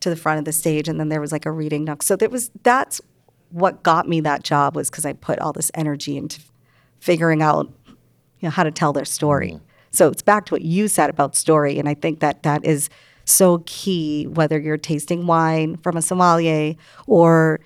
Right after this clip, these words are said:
Speaker 1: you're talking about design. I try to sit with our teams of our restaurants to tell them what the design story is so that they can impart that on their guests if they're interested,
Speaker 2: Mm.
Speaker 1: because I think it's interesting. <laughs> I mean,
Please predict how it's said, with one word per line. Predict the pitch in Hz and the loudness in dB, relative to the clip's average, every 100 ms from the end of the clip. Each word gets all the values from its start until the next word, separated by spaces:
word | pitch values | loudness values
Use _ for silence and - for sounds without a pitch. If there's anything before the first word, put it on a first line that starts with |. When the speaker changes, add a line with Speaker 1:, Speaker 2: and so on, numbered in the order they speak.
| _ - | _ -4
Speaker 1:
you're | 185 | -2
talking | 190 180 | 0 -2
about | 180 165 - | 0 -2 -2
design. | 165 170 170 160 | -2 0 0 -2
I | - 214 | -2 -2
try | - 262 | -2 -2
to | 214 | -2
sit | - 185 - | 0 0 0
with | - | 2
our | 156 | 0
teams | 147 - 160 175 214 | 0 -4 -4 -2 -4
of | - 170 | -2 0
our | 156 | 0
restaurants | 147 147 - 196 196 226 - - _ _ _ - | 0 -2 -4 -4 -4 -4 -8 -20 _ _ _ -6
to | 196 | -6
tell | - 196 202 | -2 2 4
them | 190 175 165 165 - | 4 4 4 0 -2
what | 165 170 - | 2 2 2
the | |
design | 165 160 160 156 165 | -2 2 2 2 0
story | 170 - 196 208 220 | -2 0 2 2 0
is | 226 233 | 0 0
so | - | 2
that | 185 170 - | 4 2 2
they | 175 | 0
can | 190 190 175 | 2 -2 -2
impart | 175 156 165 156 | -6 -4 -2 0
that | 156 151 | 0 -2
on | 156 156 | -2 -4
their | 156 147 | -4 -4
guests | 160 151 165 - - - | -2 0 0 -4 -10 -8
if | 226 | -4
they're | 220 214 | -2 -2
interested, | 208 233 - 254 262 | -2 -4 0 0 0
Speaker 2:
Mm. | - 175 160 | -6 -12 -10
Speaker 1:
because | - 226 226 - | -4 2 2 2
I | 196 220 320 | -2 -2 -2
think | 330 165 | -2 -2
it's | 151 | 0
interesting. | 147 165 - 170 170 | 0 0 0 -2 -4
<laughs> | - | -2
I | |
mean, | 175 | -4